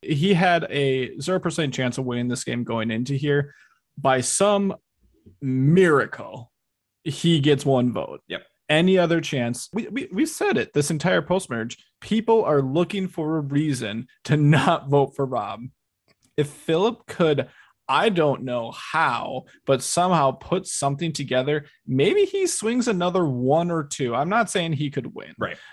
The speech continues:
Speaker 1: Uh, but maybe he could swing another one or two votes from the other tribe. I already forgot their name. Not Ometepe.
Speaker 2: Zapatero.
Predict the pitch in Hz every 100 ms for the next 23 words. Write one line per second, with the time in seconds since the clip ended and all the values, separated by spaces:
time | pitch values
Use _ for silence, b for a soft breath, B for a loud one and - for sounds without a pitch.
0 | - 135 127 120 147 147 202 254 226 214
1 | 170 - 165 151 143 135 123 131 143 139
2 | 139 - - 131 127 123 107 117 117 -
3 | B B 143 127 117 117 117 - _ _
4 | _ _ - 143 143 131 127 120 - 120
5 | 110 117 117 107 104 110 107 107 117 117
6 | 131 151 131 127 120 110 - 104 - 117
7 | 123 110 104